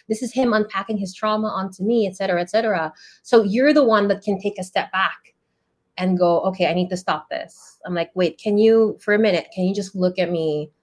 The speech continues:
with kindness and compassion?" Right? And then just be honest and kind of say, "Okay, you know, I think my responsibility in this fight is this.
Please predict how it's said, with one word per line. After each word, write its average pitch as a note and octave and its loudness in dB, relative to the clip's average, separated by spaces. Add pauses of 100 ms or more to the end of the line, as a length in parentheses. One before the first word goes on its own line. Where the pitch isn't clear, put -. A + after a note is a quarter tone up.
(140)
with F3 0
kindness E3 -4
and D#3+ -10
compassion?" - -12 (960)
Right? D#3+ -2 (180)
And G3+ 4
then G3+ 6
just G#3+ 2
be F3+ 2
honest F3 0
and F3 -6
kind D#3+ -6
of D#3+ -6
say, D#3 -2
"Okay, D#3+ 0 (240)
you F#3+ 2
know, F#3+ 2
I F3+ 2
think F#3+ -2 (180)
my F#3 2
responsibility F3+ 2
in D#3+ -2
this D#3 -8
fight D3 -2 (120)
is C#3+ -8 (240)
this. - -6